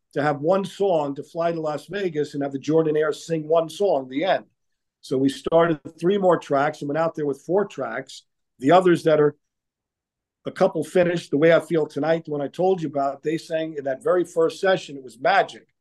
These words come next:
And we have a new recording of Can't Help Falling in Love that the Jordanaires, those same four men that sang on the same song in nineteen sixty-nine with Elvis, sang on the new recording. And that's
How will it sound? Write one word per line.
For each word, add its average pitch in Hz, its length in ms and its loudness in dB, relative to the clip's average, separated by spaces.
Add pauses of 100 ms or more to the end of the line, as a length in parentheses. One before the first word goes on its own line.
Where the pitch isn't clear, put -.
(420)
And 127 120 -2
we 147 80 4
have 151 120 4
a 143 160 0
new 175 140 2
recording 180 480 2
of 151 140 -4
Can't 165 260 -2
Help 160 280 0
Falling 165 380 0
in 135 120 -6
Love 147 360 -4 (640)
that 135 260 -6
the 143 80 -8
Jordanaires, 165 840 4 (100)
those 135 240 -2
same 185 240 0
four 165 540 2
men 151 320 0
that 139 120 -4
sang 170 300 -4
on 156 80 -2
the 139 80 -4
same 180 300 -4
song 165 300 -6
in 139 80 -6
nineteen 170 480 -4
sixty-nine 156 720 2
with 135 140 4
Elvis, 175 520 4 (260)
sang 180 360 2
on 165 100 4
the 156 80 4
new 160 180 2
recording. 160 540 2 (100)
And 117 80 -12
that's 151 340 -6